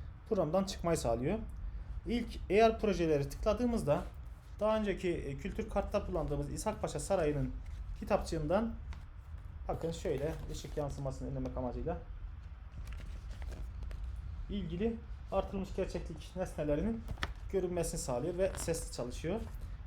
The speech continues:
Ve buradan geri butonu bakın var. Üç tane animasyon sayfasını açtığımızda ise bakın burada üçte bir küp burada bu şekilde hareket ediyor. Bakın burada geri butonları var.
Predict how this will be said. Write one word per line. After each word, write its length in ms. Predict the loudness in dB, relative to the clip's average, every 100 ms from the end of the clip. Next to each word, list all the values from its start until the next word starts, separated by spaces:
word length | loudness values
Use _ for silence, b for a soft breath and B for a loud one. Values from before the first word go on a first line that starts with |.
| -2
Ve 120 | 0
buradan 280 | 2 4 4
geri 180 | 4 2
butonu 340 | 2 0 0 2
bakın 260 | 0 2 2
var. 180 | 2 2 -4 B B -4 -4
Üç 100 | 2
tane 160 | 4
animasyon 320 | 4 2 2
sayfasını 420 | 2 4 2 0 0
açtığımızda 460 | 0 0 0 0
ise 300 | 0 0 0 -2 -4 B B -6 -4
bakın 260 | -2 0 0
burada 280 | 4 4 2 -2 -4 -4 -4 -4
üçte 340 | -4 0 2
bir 200 | 2 0 -4 -6 -6 -6
küp 180 | -4 -4 -4 -6 -4 -4 -4 -6 -4 -2
burada 320 | 0 2 2 -2 -4 -4 -4 -4 -4 -2
bu 40 | 0
şekilde 420 | 0 2 2 0 -2 -4 -4 0
hareket 260 | 2 2 0
ediyor. 300 | 0 0 0 B B -4 -2
Bakın 200 | 0 2
burada 140 | 4
geri 240 | 4 2
butonları 440 | 2 2 4 6 6
var. 160 | 4